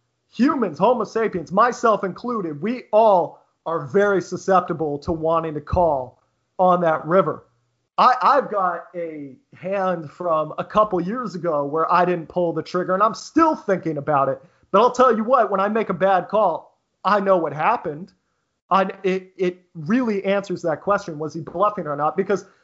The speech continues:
that is something people will pay for. They want to know what you have. That's why if you've ever three bet a guy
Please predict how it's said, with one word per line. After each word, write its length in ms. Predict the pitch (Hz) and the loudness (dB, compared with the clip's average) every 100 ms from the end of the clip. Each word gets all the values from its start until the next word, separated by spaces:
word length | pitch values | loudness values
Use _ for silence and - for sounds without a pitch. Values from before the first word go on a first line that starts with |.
| _ | _
that 280 | 190 247 - | 2 2 0
is 240 | 247 226 - | -6 -6 -2
something 380 | 226 - 185 | -2 0 -6
people 340 | - 214 196 165 | -6 -4 -2 -2
will 140 | 165 | -2
pay 260 | 160 185 185 | -2 -2 0
for. 200 | 165 143 | -4 -4
They 120 | 156 | -4
want 340 | 147 190 196 | 0 0 0
to 100 | - | -2
know 220 | 175 175 165 | -2 0 2
what 300 | 151 160 151 | 0 -4 -6
you 100 | 135 | -2
have. 480 | 156 190 156 - _ _ _ _ _ | 2 2 0 -6 _ _ _ _ _
That's 300 | 180 240 - | 0 2 2
why 360 | 202 185 165 147 _ _ _ - | 2 4 2 -6 _ _ _ -12
if 140 | 180 | -10
you've 200 | 190 175 | -8 -2
ever 480 | 233 196 180 151 - _ _ _ _ _ | 0 0 0 -2 -10 _ _ _ _ _
three 280 | 196 233 269 | -6 -4 0
bet 180 | 185 165 | 0 0
a 40 | |
guy 520 | 151 156 143 143 151 | 0 2 2 0 -4